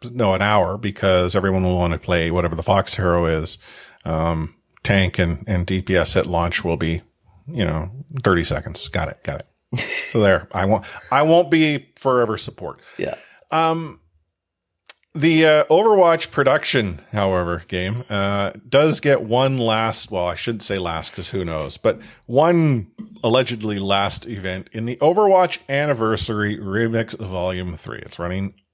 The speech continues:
Speaker 1: live now as we're recording through to the end of August, uh, August thirtieth, if I wanted to be precise, not the actual end. But I'm gonna read directly from play overwatch dot com.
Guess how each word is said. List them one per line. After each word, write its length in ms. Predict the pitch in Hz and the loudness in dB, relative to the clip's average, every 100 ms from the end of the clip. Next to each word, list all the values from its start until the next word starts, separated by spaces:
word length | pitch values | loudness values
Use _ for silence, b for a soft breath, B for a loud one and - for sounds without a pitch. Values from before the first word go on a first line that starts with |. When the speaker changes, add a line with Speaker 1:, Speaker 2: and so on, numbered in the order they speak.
| _ _ | _ _
Speaker 1:
live 420 | 95 131 160 123 | 2 4 4 4
now 360 | 98 98 69 50 | 0 0 -2 -6
as 160 | 85 85 | -8 -10
we're 140 | 82 | -10
recording 500 | 76 - 78 80 82 | -12 -14 -10 -8 -8
through 240 | 87 185 220 | -2 0 2
to 120 | 180 | 4
the 120 | 147 | 4
end 140 | 127 101 | 4 4
of 80 | |
August, 460 | 85 76 76 - - B B B B B B | 2 0 -4 -8 -10 B B B B B B
uh, 40 | 90 | -4
August 680 | 87 85 80 85 87 - - | -2 0 0 0 0 -2 0
thirtieth, 380 | 85 69 71 | 0 0 -4
if 80 | 82 | -4
I 40 | 80 | -2
wanted 220 | 73 69 | -2 -4
to 80 | 65 | -8
be 100 | 62 | -10
precise, 840 | - - - 82 55 - - - B B B B | -8 -4 0 0 0 -6 -8 -10 B B B B
not 280 | - - - | -8 -6 -6
the 140 | - - _ - | -12 -14 _ -2
actual 480 | 87 - 92 69 - | -2 0 -4 -4 -6
end. 300 | 65 107 143 - _ B B B B - | -6 -4 -6 -10 _ B B B B 0
But 240 | 151 - - | 0 -2 -2
I'm 160 | 214 | 0
gonna 160 | 294 240 | 2 2
read 340 | 170 175 180 | 2 2 2
directly 540 | 135 135 165 165 165 165 | -2 0 0 0 0 -2
from 560 | - 135 147 151 151 | 0 2 4 4 0
play 240 | 139 131 135 | -2 0 2
overwatch 560 | 139 123 127 120 - | 2 2 4 2 2
dot 220 | 117 113 - | 0 0 0
com. 480 | 110 90 76 64 | -4 -4 -8 -16